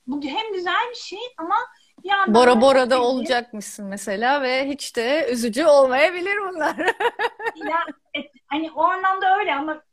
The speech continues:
Speaker 1: düşünsene yani üç senedir yediğimiz içtiğimizin ayrı gitmeyen bir sürü
Speaker 2: Evet.
Speaker 1: arkadaşım var. Şu an aynı
Speaker 2: Tabii.
Speaker 1: marinadayız. Yani
Speaker 2: Tabii.
Speaker 1: onlardan ayrılacağım.
Speaker 2: Tabii tabii. Çok iyi anlıyorum ya. Çok duygusal bir şey gerçekten.
Speaker 1: Ama bu arada denizcilik şunu da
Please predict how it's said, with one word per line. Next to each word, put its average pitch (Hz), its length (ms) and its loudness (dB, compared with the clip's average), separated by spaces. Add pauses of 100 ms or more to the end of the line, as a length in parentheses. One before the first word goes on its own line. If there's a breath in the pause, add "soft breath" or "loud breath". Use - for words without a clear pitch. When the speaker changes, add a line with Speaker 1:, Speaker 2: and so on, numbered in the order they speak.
(160)
Speaker 1:
düşünsene 415 500 -6
yani 311 220 -2
üç 359 140 -8
senedir 330 420 -6
yediğimiz 330 480 -6
içtiğimizin 320 520 -12
ayrı 294 280 -6
gitmeyen 311 480 -6
bir 320 80 -6
sürü - 120 -14
Speaker 2:
Evet. 302 140 -12
Speaker 1:
arkadaşım 294 540 -10
var. 247 160 -6
Şu - 140 -8
an 285 120 -2
aynı 294 220 -4
Speaker 2:
Tabii. 247 100 -2
Speaker 1:
marinadayız. 214 560 -8 (520)
Yani 208 200 -6
Speaker 2:
Tabii. 196 100 -8
Speaker 1:
onlardan 311 380 -6
ayrılacağım. 294 640 -6 (540)
Speaker 2:
Tabii 202 220 -4
tabii. 208 200 -8
Çok 285 240 -2
iyi 233 100 4
anlıyorum 180 440 -2
ya. 233 180 -2
Çok 240 340 -6
duygusal 226 520 0
bir 202 60 -8
şey 180 220 -4
gerçekten. 175 640 -8 (120)
Speaker 1:
Ama 320 300 -4
bu 330 80 0
arada 381 240 -4
denizcilik 320 500 -6
şunu 320 240 -10
da 302 60 -2